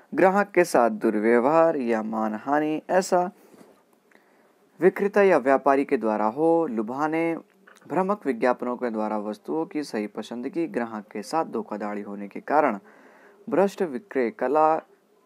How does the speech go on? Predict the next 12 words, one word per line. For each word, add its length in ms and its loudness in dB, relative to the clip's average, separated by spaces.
द्वारा 340 6
वस्तु 400 -2
का 160 2
विक्रय 480 0
जिससे 380 -4
ग्राहकों 500 -2
को 140 -2
शारीरिक, 560 -2
मानसिक 460 -2
नुकसान 500 -6
भोगना 340 2
पड़े, 360 4